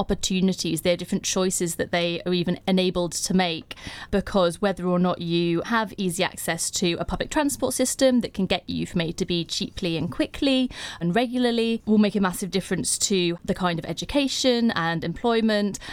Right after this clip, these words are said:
and even things around health and what you can actually do day to day.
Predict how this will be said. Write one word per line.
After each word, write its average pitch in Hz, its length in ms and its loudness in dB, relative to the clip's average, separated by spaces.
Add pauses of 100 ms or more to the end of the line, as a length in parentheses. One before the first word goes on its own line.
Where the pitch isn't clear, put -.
and 180 280 0
even 196 220 2
things 175 200 2
around 165 240 -2
health 208 480 0
and 180 200 0
what 185 140 2
you 165 160 -8
can 180 160 0
actually 165 560 -2 (100)
do 185 240 4
day 165 220 0
to - 160 -8
day. 165 400 0